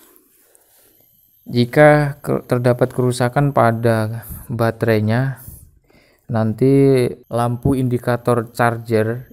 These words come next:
itu akan selalu berkedip terus ya. Dia akan kedip-kedip terus dan itu menandakan bahwasannya baterai yang ada di laptop kita ini bermasalah. Jadi harus kita ganti.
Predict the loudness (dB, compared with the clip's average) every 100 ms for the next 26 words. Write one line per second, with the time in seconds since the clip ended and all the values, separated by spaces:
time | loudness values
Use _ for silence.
0 | -14 -8 -2 -2 -2 -4 -6 -8 -4 -2
1 | 0 0 0 -2 -4 -6 -6 -6 -6 -4
2 | -6 -8 -10 -10 -14 _ _ _ _ _
3 | _ _ -8 -2 -2 -2 -4 -6 -6 -4
4 | -4 -4 -4 -6 -6 -4 -6 -8 -6 -4
5 | -4 -6 -8 -6 -4 -2 -2 -2 -4 -4
6 | -4 -4 -4 -4 -4 -6 -8 _ -8 -6
7 | -6 -2 0 0 0 -4 -4 -4 -4 -2
8 | -4 -2 -4 -6 -8 -16 _ -6 -6 -4
9 | -4 -4 -8 -4 -4 -4 -4 -4 -4 -6
10 | -6 -6 -6 -8 -10 -6 -4 -2 -2 -4
11 | -6 -12 -10 -8 -6 -8 -10 -10 -10 -12
12 | -16 _